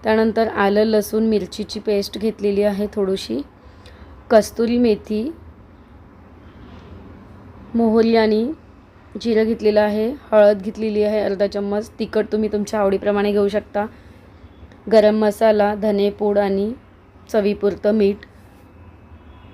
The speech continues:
चला तर मग ही भाजी कशी बनवायची ते बघूया. तर इथे मी एक पॅन ठेवलेलं आहे, त्यामध्ये आपण तीन ते चार चम्मच तेल टाकून घेऊया. तुम्ही तुमच्या आवडीप्रमाणे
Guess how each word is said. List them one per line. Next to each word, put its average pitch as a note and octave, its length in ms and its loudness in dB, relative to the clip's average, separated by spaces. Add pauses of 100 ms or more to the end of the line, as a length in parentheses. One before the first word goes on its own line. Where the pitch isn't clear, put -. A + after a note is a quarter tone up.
(1040)
चला A3 220 6
तर A3 100 0
मग A3+ 200 2
ही G#3 140 -2
भाजी F#3+ 340 0
कशी G#3+ 260 -4
बनवायची G3+ 460 0
ते G3+ 60 0
बघूया. F#3 400 -2 (540)
तर G#3 100 -2
इथे A3 260 0
मी A#3 220 2
एक A3 140 0 (100)
पॅन G3 240 2
ठेवलेलं G#3 460 2
आहे, G#3 360 -2 (880)
त्यामध्ये G#3 340 4
आपण G#3 400 0
तीन G#3 180 -2
ते G#3 160 -4
चार G3+ 400 0
चम्मच G3+ 640 -4
तेल G3 260 2
टाकून G3+ 300 -2
घेऊया. G3 360 0
तुम्ही G3 280 -6
तुमच्या G3+ 300 -2
आवडीप्रमाणे F#3+ 640 -2